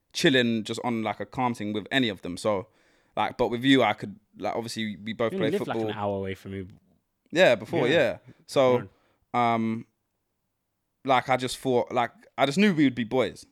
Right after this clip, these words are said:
Speaker 2: Mm.
Speaker 1: going in there. So that was kind of probably in my mind a little bit as well. 'Cause
Speaker 2: Yeah.
Speaker 1: I was like, obviously I wanna make sure that I've got someone, like, a good friend in there as well. So, um, so yeah,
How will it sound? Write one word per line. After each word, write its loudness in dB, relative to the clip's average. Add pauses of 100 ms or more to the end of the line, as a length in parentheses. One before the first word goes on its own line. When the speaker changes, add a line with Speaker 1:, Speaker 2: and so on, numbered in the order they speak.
(100)
Speaker 2:
Mm. 0
Speaker 1:
going 6
in 2
there. -2
So 0 (400)
that 4
was -2
kind 2
of -10
probably 0
in -2
my 0
mind -2
a -4
little -4
bit -4
as -8
well. 2
'Cause 2
Speaker 2:
Yeah. 6
Speaker 1:
I 2
was -6
like, -2 (400)
obviously -4
I 2
wanna -2
make -6
sure -6
that -4
I've -4
got -6
someone, -6 (100)
like, -10
a -16
good -12
friend -4
in -10
there -6
as -10
well. -6
So, -10 (420)
um, -8 (1400)
so -8
yeah, -4